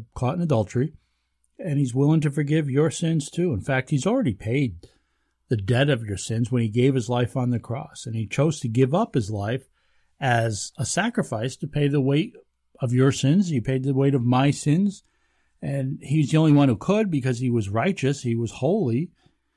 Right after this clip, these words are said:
If you've come to a place in your life where you've gotten right with God, when then God looks at your sin, what he sees is Jesus paying it. He sees the blood of his son on the cross, that sacrifice being sufficient to redeem our sins.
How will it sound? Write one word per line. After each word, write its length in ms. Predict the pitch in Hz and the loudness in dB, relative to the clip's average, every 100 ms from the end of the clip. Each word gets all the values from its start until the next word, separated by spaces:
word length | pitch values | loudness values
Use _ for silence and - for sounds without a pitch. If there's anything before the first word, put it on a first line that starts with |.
| _ _ _ _ _ _ | _ _ _ _ _ _
If 120 | - | -10
you've 100 | 202 | -2
come 220 | 226 226 | 2 4
to 100 | 180 | 2
a 60 | 123 | 0
place 560 | - 135 135 123 - - | -2 -2 0 0 -6 -10
in 120 | 165 | -2
your 220 | 147 131 120 | 0 0 -2
life 420 | 104 104 - - _ _ _ _ | -6 -10 -18 -20 _ _ _ _
where 560 | 123 123 123 120 110 101 - _ _ _ - | -2 0 2 2 0 -4 -12 _ _ _ -4
you've 200 | 127 104 | -4 2
gotten 340 | 143 165 135 | 2 2 0
right 200 | 127 143 | 0 -2
with 200 | 131 101 | -6 -6
God, 380 | 120 113 95 95 _ _ _ | -6 -4 -8 -14 _ _ _
when 260 | - 135 135 | -2 2 4
then 160 | 147 135 | 4 2
God 240 | 175 180 | 2 0
looks 280 | 170 165 - | 0 -4 -6
at 100 | 156 | -8
your 140 | 139 | -8
sin, 280 | 127 185 165 | -6 -2 0
what 140 | 151 | 0
he 80 | 156 | -2
sees 420 | - - 185 170 | -4 -4 -4 -4
is 140 | 139 113 | -6 -8
Jesus 480 | - 175 170 147 - | -2 -2 -2 -6 -8
paying 420 | 127 185 202 147 | -4 -2 2 2
it. 160 | 120 | 0
He 100 | 143 | -4
sees 300 | 147 175 165 | -6 -4 -4
the 100 | 131 | -4
blood 280 | 113 147 170 | -6 -4 -2
of 120 | 151 | -2
his 140 | 131 - | -2 -4
son 260 | 175 175 | -4 -2
on 160 | 156 131 | 0 0
the 80 | 113 | -2
cross, 560 | - 175 196 143 - - _ _ _ _ | -4 -6 -6 -8 -12 -20 _ _ _ _
that 160 | 147 151 | -8 -6
sacrifice 840 | - 170 202 - 143 - 123 123 | -2 0 0 0 -4 -2 -2 -2
being 320 | - 139 135 | -2 0 0
sufficient 760 | 123 - 120 - 175 - 135 147 | 0 -4 -6 0 0 2 -2 -2
to 120 | 127 | -6
redeem 480 | 117 113 120 127 127 | -4 -4 0 2 4
our 180 | 113 104 | 2 -2
sins. 540 | - 139 110 95 - | -4 -2 -2 -4 -8